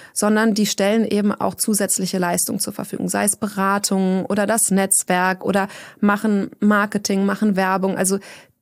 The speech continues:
die sollen, deshalb dieser Begriff Angel, dem Unternehmen so ein bisschen Flügel verleihen. Ja, das ist so ganz, ganz Early Stage, also ganz am Anfang, kommen dann meistens Business Angel rein, weil die natürlich jetzt nicht wie so ein großer Venture Capital Fonds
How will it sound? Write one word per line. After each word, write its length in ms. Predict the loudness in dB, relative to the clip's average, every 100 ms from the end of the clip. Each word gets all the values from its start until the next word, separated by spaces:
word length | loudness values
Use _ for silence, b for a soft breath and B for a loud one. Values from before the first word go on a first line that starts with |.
| 2
die 100 | 4
sollen, 560 | 4 4 4 4 2
deshalb 460 | 0 0 0 -2 -4
dieser 260 | -2 0 0
Begriff 420 | -4 -2 -4 -4 -2
Angel, 400 | 2 4 2 2
dem 180 | 0 0
Unternehmen 460 | 0 2 2 2
so 80 | 2
ein 60 | 0
bisschen 240 | 0 -2
Flügel 440 | 0 2 2 0 -2
verleihen. 480 | -4 -6 -6 -6
Ja, 140 | -2 -2
das 160 | -2
ist 100 | -4
so 180 | -4 -4 B B B -2
ganz, 260 | 0 2
ganz 460 | 0 0 2 0 -2 _ _ _
Early 280 | 2 4 4
Stage, 300 | 2 0 0
also 140 | -2 -2
ganz 220 | 0 0
am 120 | 0
Anfang, 520 | 2 2 2 0 -2
kommen 220 | 0 0
dann 120 | 0 0
meistens 380 | -2 -2 -4
Business 360 | -2 0 2 0
Angel 300 | 0 0 0
rein, 260 | 0 0 0
weil 100 | 0
die 120 | 0
natürlich 440 | 0 0 -2 -2 B B B
jetzt 220 | -4 0 2
nicht 240 | 2 0
wie 80 | 0
so 100 | 0
ein 60 | 0
großer 720 | -2 -2 0 0 0 -2 -2 0
Venture 280 | 0 0 -2
Capital 420 | -2 -4 -4 -6
Fonds 420 | 0 0 0